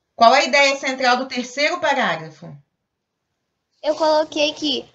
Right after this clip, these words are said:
Speaker 2: poucos objetos e muitas lembranças dos dias difíceis é o que trazem em suas malas.
Speaker 1: Certíssimo. No finalzinho do terceiro parágrafo, nós vamos marcar. Trouxeram pouca coisa na mala, mas muitas lembranças dos dias difíceis.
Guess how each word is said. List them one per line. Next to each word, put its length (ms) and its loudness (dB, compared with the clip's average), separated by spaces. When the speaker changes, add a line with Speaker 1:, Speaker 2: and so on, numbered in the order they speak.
Speaker 2:
poucos 460 0
objetos 880 2
e 120 -6
muitas 480 -4
lembranças 720 -2
dos 180 -14
dias 320 -6
difíceis 720 -10
é 120 0
o 60 -8
que 200 -12
trazem 480 0
em 60 -6
suas 320 -4
malas. 640 -4
Speaker 1:
Certíssimo. 880 -4
No 80 -6
finalzinho 640 0
do 100 -8
terceiro 400 -2
parágrafo, 560 0
nós 160 0
vamos 240 -6
marcar. 580 -2
Trouxeram 560 0
pouca 480 0
coisa 320 -2
na 140 -4
mala, 340 0
mas 240 -2
muitas 400 -6
lembranças 560 -8
dos 180 -8
dias 240 -8
difíceis. 720 -14